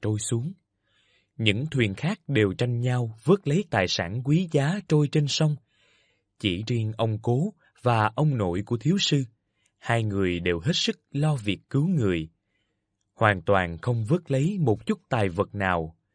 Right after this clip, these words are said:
Người trong làng đều cười chê họ là ngu dại. Đến khi cha của thiếu sư ra đời, gia đình dần dần khá giả lên. Bỗng có vị thần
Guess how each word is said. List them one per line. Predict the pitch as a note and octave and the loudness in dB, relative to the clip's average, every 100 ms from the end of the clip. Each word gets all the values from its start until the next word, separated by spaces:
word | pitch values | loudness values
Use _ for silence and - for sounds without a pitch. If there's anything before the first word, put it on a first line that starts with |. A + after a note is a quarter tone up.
| _ _ _ _ _ | _ _ _ _ _
Người | G#2 G2+ F#2 E2 | -4 0 0 0
trong | B2+ A#2+ | -2 0
làng | G2+ F2+ E2 D#2+ | -2 -2 -4 -2
đều | G2 G2 D#2+ | 0 0 -2
cười | A2+ A2 A2 | 0 0 0
chê | D#3 D#3+ | 0 0
họ | A2+ E2+ E2+ | 0 -4 -4
là | G2+ F#2 E2+ | -4 -2 -2
ngu | D#2+ G#2 B2+ B2 | -2 -4 -4 -2
dại. | E2+ D#2 E2 F#2+ _ _ _ _ _ _ _ _ _ _ _ _ _ _ _ _ | -4 -4 -10 -16 _ _ _ _ _ _ _ _ _ _ _ _ _ _ _ _
Đến | A2+ D3 D#3+ | 0 0 2
khi | C3 A#2+ A2 | 0 0 0
cha | - A#2+ | 0 0
của | A2 A2 | 0 -2
thiếu | A2 F3 | 0 0
sư | - D3+ C3+ | 2 0 0
ra | C3+ B2 | -2 0
đời, | F#2+ F2 D#2+ - _ _ _ _ _ | 2 2 -2 -10 _ _ _ _ _
gia | C3+ D#3+ | 0 2
đình | A#2+ G2 F#2 | 2 0 -2
dần | G2 F#2 F2 | 0 0 0
dần | F#2 F2 E2 | 0 0 -6
khá | - B2+ | -6 -4
giả | E3+ G#2 E2+ | -2 0 0
lên. | A#2 C3+ A#2 - _ _ _ _ _ _ _ _ _ _ _ _ _ | 0 -2 -4 -8 _ _ _ _ _ _ _ _ _ _ _ _ _
Bỗng | - A2 F2+ A2+ D#3 | -2 0 2 -2 0
có | F3+ | 0
vị | D#3+ G#2 F#2 E2+ | 2 0 -2 -2
thần | G#2+ F#2 E2+ | -2 -2 -6